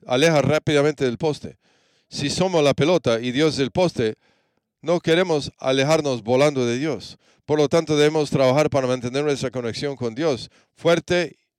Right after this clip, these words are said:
y actual. Llevando la imagen un poco, un paso más allá, cuando se golpea una bola de amarre, la cuerda en real se enrolla alrededor del poste y,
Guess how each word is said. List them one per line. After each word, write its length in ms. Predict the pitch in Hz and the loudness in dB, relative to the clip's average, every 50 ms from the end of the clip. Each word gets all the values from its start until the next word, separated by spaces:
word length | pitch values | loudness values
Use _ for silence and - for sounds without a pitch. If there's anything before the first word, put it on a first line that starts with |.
| _ _ _ | _ _ _
y 180 | _ - 127 131 | _ -6 -2 -2
actual. 500 | 127 117 - - 160 175 160 113 85 - _ _ _ _ _ _ _ _ _ _ _ _ _ _ _ _ _ _ _ _ _ _ _ _ _ _ _ - | -2 -2 -2 -4 -2 -2 -2 -2 -4 -8 _ _ _ _ _ _ _ _ _ _ _ _ _ _ _ _ _ _ _ _ _ _ _ _ _ _ _ -6
Llevando 400 | 117 135 151 170 175 160 156 143 | -2 2 2 2 4 4 4 4
la 160 | 135 131 139 | 4 4 4
imagen 340 | 139 139 156 151 151 147 143 | 4 2 2 2 2 0 -2
un 60 | 156 | -4
poco, 280 | 143 139 151 143 165 151 | -4 -4 -4 -4 -4 -6
un 100 | 131 120 | -4 -2
paso 260 | 143 147 143 - 156 | 0 0 0 0 0
más 220 | 143 139 135 123 | 0 0 0 2
allá, 260 | 139 135 143 147 165 160 - _ _ _ _ _ _ | 2 2 2 2 0 -2 -4 _ _ _ _ _ _
cuando 420 | - - 147 156 151 151 143 147 131 | -8 -2 2 2 2 2 2 -2 -2
se 140 | - 151 | 0 2
golpea 380 | 143 135 127 117 - 156 165 170 | 2 2 0 0 0 0 2 2
una 340 | 175 170 160 156 147 139 135 | 2 2 0 0 0 0 0
bola 400 | 120 107 120 147 151 151 143 135 | -2 0 0 0 2 4 4 4
de 140 | 127 123 120 | 4 2 2
amarre, 420 | 120 131 151 156 139 127 123 107 - - - - _ | 2 2 0 0 0 0 -2 -4 -6 -10 -20 -20 _
la 240 | - 117 127 131 131 | -2 0 2 2 2
cuerda 380 | - - 151 160 156 156 156 147 | 2 2 2 2 4 4 4 2
en 100 | 139 131 | 2 2
real 360 | 120 123 131 139 156 165 160 147 | 2 2 4 4 4 2 0 -2
se 380 | - - 156 143 139 135 131 | -4 -2 0 2 2 2 0
enrolla 440 | 135 131 120 127 139 151 156 151 143 | -2 -4 -2 0 2 2 2 4 2
alrededor 400 | 131 123 135 135 135 139 147 143 | 2 2 0 0 0 0 0 0
del 100 | 135 123 | -2 -2
poste 400 | - 165 170 156 - 147 131 131 | -2 0 -2 0 0 0 0 0
y, 120 | 131 135 | -2 -4